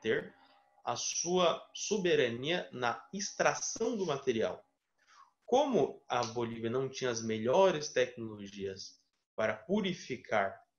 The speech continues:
o lítio e para produzir o hidróxido de lítio, que é o metal utilizado nos materiais anexos à produção da bateria, porque a bateria não é só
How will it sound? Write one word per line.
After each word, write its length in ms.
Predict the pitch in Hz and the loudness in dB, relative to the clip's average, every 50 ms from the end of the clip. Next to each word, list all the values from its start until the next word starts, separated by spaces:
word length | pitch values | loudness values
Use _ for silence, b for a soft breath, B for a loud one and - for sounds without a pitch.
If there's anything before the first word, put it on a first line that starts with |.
| _ _ | _ _
o 100 | - 113 | -10 -8
lítio 500 | 113 135 180 185 - - - - - - - | -4 -2 0 0 0 -2 -6 -12 -14 -12 -12
e 40 | 110 | -8
para 140 | - 113 117 | -6 -6 -6
produzir 640 | - 117 123 - 113 107 107 - - 117 120 117 - | -6 -6 -8 -8 -8 -10 -10 -10 -6 -6 -6 -6 -6
o 80 | 120 | -8
hidróxido 880 | 117 113 113 110 120 - 156 170 175 175 - - - - - - - 101 | -10 -10 -8 -2 2 6 6 6 6 4 2 -4 -10 -12 -12 -14 -16 -16
de 140 | - 98 | -14 -12
lítio, 500 | 101 110 135 165 147 - - - 107 98 - _ _ _ _ _ _ | -10 -8 -8 -8 -8 -10 -12 -16 -16 -16 -18 _ _ _ _ _ _
que 80 | - 117 | 0 0
é 40 | 113 | 2
o 20 | |
metal 300 | 113 113 110 - 113 113 | 2 0 0 0 0 0
utilizado 460 | 113 - 110 113 107 101 113 113 113 | 0 -4 -6 -6 -2 2 2 2 2
nos 100 | 117 120 | 0 -2
materiais 560 | 117 113 113 - 117 113 117 120 120 117 117 | -4 -4 -2 0 0 2 2 2 2 2 2
anexos 640 | 117 113 110 113 127 170 190 190 185 - - 120 110 | 2 2 2 2 2 2 2 2 0 -4 -6 -4 -2
à 60 | 107 101 | -2 -4
produção 440 | - - 107 107 101 - 110 107 104 | -4 -8 -12 -12 -10 -10 -10 -10 -8
da 100 | 98 98 | -10 -10
bateria, 340 | - - - 160 151 131 | -10 -10 -6 -4 -4 -4
porque 160 | - - - 113 | -4 -4 -4 -4
a 20 | |
bateria 340 | 117 113 - 120 120 135 143 | -4 -4 -2 0 0 0 0
não 200 | 151 160 160 165 | 0 0 0 0
é 80 | 165 | 0
só 500 | 156 - - - 147 151 - 254 - - | -2 -4 -4 0 2 2 2 2 0 -6